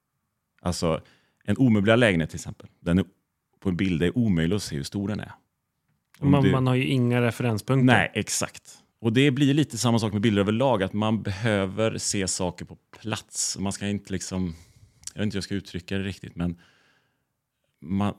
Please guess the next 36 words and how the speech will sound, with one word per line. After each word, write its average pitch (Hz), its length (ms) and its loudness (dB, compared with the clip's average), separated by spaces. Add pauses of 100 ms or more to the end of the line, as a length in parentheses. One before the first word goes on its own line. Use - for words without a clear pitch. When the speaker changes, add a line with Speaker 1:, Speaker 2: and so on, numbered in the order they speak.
Speaker 1:
fantasin 110 920 -2
hos, 95 500 -10 (240)
eh, 85 180 -6 (360)
de 95 380 -6
som 90 240 -4
man 87 360 -4
vill 90 360 -6
ska 85 100 -8
komma 82 200 -8
på 85 100 -14
plats, - 420 -14
man 87 100 -4
ska - 80 -6
inte 90 160 -4
överskatta 82 440 -6
deras 78 220 -6
fantasi, - 460 -14
utan 82 240 -6
liksom 87 220 -2 (360)
visa 127 300 0
dem 123 120 4
vad 120 140 4
det 117 160 2
är, 98 280 2 (240)
sälj 117 260 -2
in 104 60 2
känslan. 98 680 0
Det 98 100 -4
kan 104 180 -2
vara 90 400 -2
en, 85 260 -4
eh, 80 280 -8
detaljbild 95 760 -2
på 85 300 -2
ljusinsläpp, 85 720 -4
liksom. - 240 -14